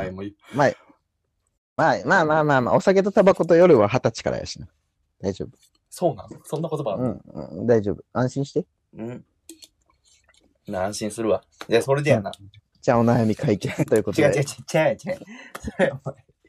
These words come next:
Speaker 1: 俺の悩み、童貞卒業すんの遅かったとかじゃないんだよ。
Speaker 2: <laughs> ごめん。
Speaker 1: 違うんだ。
Speaker 2: 笑いすぎてるわ。はい。
Speaker 1: うん。だから、その、
Speaker 2: うん。
Speaker 1: スピードスターだっていうことが悩みなんだけど。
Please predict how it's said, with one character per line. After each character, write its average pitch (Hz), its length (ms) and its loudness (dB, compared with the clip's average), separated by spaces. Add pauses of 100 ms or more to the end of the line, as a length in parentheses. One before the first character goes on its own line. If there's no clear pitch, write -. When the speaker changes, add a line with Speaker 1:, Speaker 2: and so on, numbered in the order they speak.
(1040)
Speaker 1:
俺 190 240 6
の 202 320 0 (220)
悩 151 200 -8
み、 113 280 -16
童 143 220 -8
貞 160 200 -6
卒 170 200 -16
業 165 160 -10
す 170 120 -18
ん 170 100 -10
の 113 440 -10
遅 147 220 -8
か 143 100 -8
っ - 60 -12
た 110 80 -14
と - 100 -16
か 98 80 -12
じ 95 80 -16
ゃ - 20 -14
な - 120 -8
い 202 60 -8
ん - 20 -14
だ 640 180 2
よ。 - 80 0
Speaker 2:
<laughs> - 1800 0
ご 131 120 6
め 127 60 6
ん。 - 20 4
Speaker 1:
違 104 40 4 (120)
う - 80 -4
ん - 20 2
だ。 135 120 4
Speaker 2:
笑 123 240 8
い 127 40 4
す 139 140 4
ぎ 127 80 2
て 123 100 4
る 117 120 6
わ。 92 100 2
は 104 160 2
い。 - 100 0 (140)
Speaker 1:
う 107 40 -8
ん。 98 280 -10 (2500)
だ 120 100 -2
か 107 80 0
ら、 104 140 0
そ 110 140 -10
の、 101 320 -8 (800)
Speaker 2:
う 101 80 -8
ん。 95 140 -8 (460)
Speaker 1:
ス - 100 -16
ピ 180 120 -4
ー - 20 -2
ド 185 100 2
ス - 80 -6
タ 190 160 4
ー 139 40 2
だ 143 100 0
っ 160 80 -6
て - 120 -14
い 120 40 -10
う - 20 -12
こ 117 60 -10
と 107 80 -10
が 98 60 -18
悩 98 220 -12
み 98 60 -20
な - 100 -20
ん - 60 -20
だ - 60 -20
け - 100 -20
ど。 98 220 -12